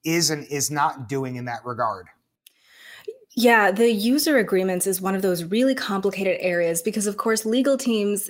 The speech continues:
Speaker 2: tell you it needs to be super long because it needs to include certain things. I get that. From a legal perspective, it has to say that. But the average person doesn't have time to read that. And even if they had the time, they might not understand it, right? Most people who aren't lawyers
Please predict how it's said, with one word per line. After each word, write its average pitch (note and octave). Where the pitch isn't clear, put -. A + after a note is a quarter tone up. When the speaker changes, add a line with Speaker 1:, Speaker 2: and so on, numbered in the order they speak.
Speaker 2:
tell A3
you G#3+
it -
needs F#3+
to -
be G#3+
super C4+
long F#3
because B3
it C4
needs C#4
to E4+
include B3+
certain A3+
things. -
I F#3
get F3+
that. A3
From A3+
a F#3+
legal F3+
perspective, F#3+
it F3+
has D#3
to G3+
say D#4+
that. G#2
But D4
the C4+
average D4
person A#3+
doesn't F#3
have A3+
time F3
to E3+
read D#3
that. D#3
And C4
even C#4+
if D#4+
they C4
had G#3+
the A#3
time, G#3
they B3
might A#3+
not C#4
understand F#3+
it, -
right? F#3
Most A#3
people A#3+
who A3+
aren't F#3+
lawyers F3+